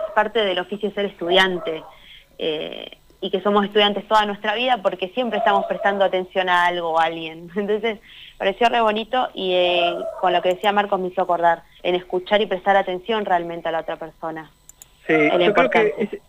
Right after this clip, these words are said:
Speaker 2: ese reflejo, es, obviamente es un, una, una percepción lo que voy a comentar, pero me parece que ese reflejo de prestar atención a lo que le pasa a mi entorno, eh, no está siendo tan practicado por momentos. Y a mí eso me alerta.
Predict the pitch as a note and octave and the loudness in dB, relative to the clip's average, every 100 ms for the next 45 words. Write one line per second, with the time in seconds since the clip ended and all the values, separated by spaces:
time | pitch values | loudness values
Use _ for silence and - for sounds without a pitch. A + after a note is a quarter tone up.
0 | _ - G#3+ A#3 G3 F3+ G#3+ A3+ A3+ A#3+ | _ -4 0 2 2 0 0 0 2 2
1 | A3+ G#3+ F#3+ E3 D#3 - - - - - | 4 6 6 4 0 -8 -20 -20 -20 -20
2 | - D3 C#3 C3 B2+ C3 B2 F3+ F3+ C#3+ | -2 0 0 0 2 4 4 2 0 -2
3 | - C3+ B2 A2+ B2+ C3 A#2+ A2 G#2 G2+ | -2 -4 -4 -6 -6 -2 0 2 2 -2
4 | F#2 - _ - C3 B2+ - - - - | -4 -12 _ -4 0 0 0 0 -2 2
5 | D#3+ D3 A#2 B2 B2+ A#2 A#2 D#3 D3 C3+ | 4 4 4 4 4 2 2 2 2 2
6 | C3 C3 D3 F3+ G#3 G3+ G3+ G#3+ F3 D#3+ | 2 2 0 2 2 0 2 2 0 0
7 | G3+ G3+ G3+ F3+ D3+ - F#3+ E3 D#3 D3 | 0 2 2 2 0 0 0 0 -4 -4
8 | F#3 E3 C#3+ C3 D#3+ E3 D#3+ C#3+ C3 E3+ | -4 0 0 2 0 0 -4 -4 -2 2
9 | F3+ F#3+ F#3+ F#3 - _ _ _ _ C3+ | 2 2 0 -2 -8 _ _ _ _ 2
10 | C3 B2 A#2+ A#2+ A#2 A2+ G#2+ G#2+ - - | 6 6 6 6 6 4 0 -2 -6 -6
11 | - - - D#3+ G3 - F#3 - G3 E3+ | -6 -8 -6 0 0 2 0 0 2 4
12 | D#3 D#3 D#3 D3 - B2 B2+ G#2+ G#2 G2+ | 2 2 0 0 0 2 2 2 0 -4
13 | G#2 G2+ F#2+ F#2 F5 F5 F5 - - - | -4 -8 -12 -6 -4 -4 -8 -16 -20 -20
14 | - - - - E3 D#3 D#3 F#3 A3+ A#3 | -20 -20 -20 -6 2 4 4 4 2 2
15 | G#3+ F3+ E3 E3+ C#3 A#2 | 2 4 4 4 4 0